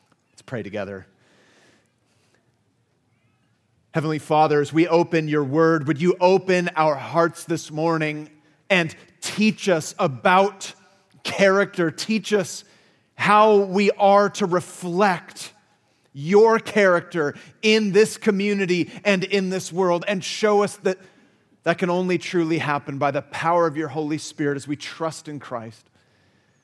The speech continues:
Pray that you'd remove any attributes that should not be in us and among us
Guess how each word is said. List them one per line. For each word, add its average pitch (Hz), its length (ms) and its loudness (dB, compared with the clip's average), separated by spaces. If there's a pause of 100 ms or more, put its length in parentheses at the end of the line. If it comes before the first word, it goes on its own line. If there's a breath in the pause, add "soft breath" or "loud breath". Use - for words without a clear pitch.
(380)
Pray 180 140 4
that 170 80 0
you'd 170 160 -4
remove 165 760 0 (480)
any 170 200 -2
attributes 160 560 -2
that 180 120 -10
should 160 240 -6
not 147 400 -2
be 127 300 -4 (320)
in 170 200 -4
us 151 220 -4
and 147 120 -6
among 135 320 -8
us - 260 -18